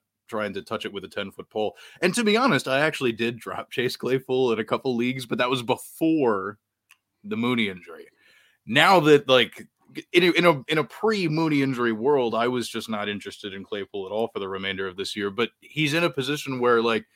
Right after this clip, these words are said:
I mean, they, they traded for him with the understanding he would get himself acclimated and still has that next year on his contract.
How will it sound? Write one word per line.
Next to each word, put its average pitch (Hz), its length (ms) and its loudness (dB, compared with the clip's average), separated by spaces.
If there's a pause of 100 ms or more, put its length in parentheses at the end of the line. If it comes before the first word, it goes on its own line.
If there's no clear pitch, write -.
(440)
I 233 60 4
mean, 240 240 6
they, 233 300 4
they 214 100 2
traded 156 360 0
for 131 220 2
him 127 120 0
with 120 120 -4
the 123 80 -2
understanding 113 480 -2
he 107 140 -6
would 104 160 -8
get 110 160 -4
himself 107 360 -6
acclimated 104 520 -4
and 107 180 -6
still 104 220 -6
has 101 240 -6
that 92 180 -10
next 113 280 -6
year 98 140 -6
on 90 80 -6
his 92 100 -12
contract. 92 540 -6